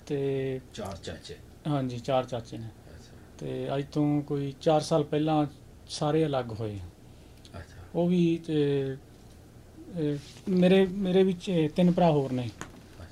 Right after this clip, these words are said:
Speaker 1: ਤੇ ਪਹਿਲੇ ਦੋ ਜਿਹੜੇ ਵੱਡੇ ਆ ਮੇਰੇ ਤੋਂ, ਉਹਨਾਂ ਦੀ ਮੈਰਿਜ ਹੋ ਚੁੱਕੀ ਸੀ ਔਰ ਉਹਨਾਂ ਦੇ ਗਾਂਹ ਬੱਚੇ ਵੀ ਸੀ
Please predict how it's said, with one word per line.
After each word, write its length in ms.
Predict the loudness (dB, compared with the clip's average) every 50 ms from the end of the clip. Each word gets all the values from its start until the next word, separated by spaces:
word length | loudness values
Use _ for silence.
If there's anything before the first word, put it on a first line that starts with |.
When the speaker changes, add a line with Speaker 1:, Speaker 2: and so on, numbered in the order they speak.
| -20 -20 -20 -20 -12 -8
Speaker 1:
ਤੇ 420 | -4 -4 -2 -2 -2 -4 -4 -6 -10 -12 -20 -20 -20 -20 -18 -6 0 2
ਪਹਿਲੇ 220 | 2 4 4 2
ਦੋ 240 | 4 4 4 4 6
ਜਿਹੜੇ 180 | 4 4 4
ਵੱਡੇ 340 | 4 2 2 4 6 6 6
ਆ 20 | 6
ਮੇਰੇ 220 | 6 4 2 2
ਤੋਂ, 220 | 2 2 0 2
ਉਹਨਾਂ 180 | 2 2 2 2
ਦੀ 80 | 2 4
ਮੈਰਿਜ 380 | 4 4 4 4 4 2 2
ਹੋ 160 | 0 -2 -4
ਚੁੱਕੀ 320 | -6 -2 -4 -4 -2 -4 -6
ਸੀ 200 | -4 -4 -6 -6 -6 -12 -20 -20 -20 -20 -20 -20 -20 -20 -20 -20 -20 -20 -20 -18 -8 -4
ਔਰ 120 | 0 2 4
ਉਹਨਾਂ 220 | 4 4 4 4
ਦੇ 120 | 2 2
ਗਾਂਹ 100 | 2 2
ਬੱਚੇ 420 | 0 0 -2 -4 -4 -2 0 2 2
ਵੀ 80 | 2
ਸੀ 260 | 0 0 -2 -4 -4